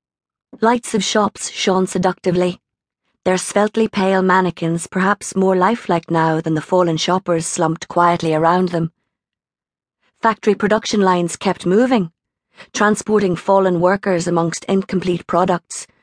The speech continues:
up the line to nowhere. Well, nowhere useful anyway.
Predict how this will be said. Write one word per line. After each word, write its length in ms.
up 200
the 160
line 420
to 160
nowhere. 760
Well, 260
nowhere 280
useful 560
anyway. 460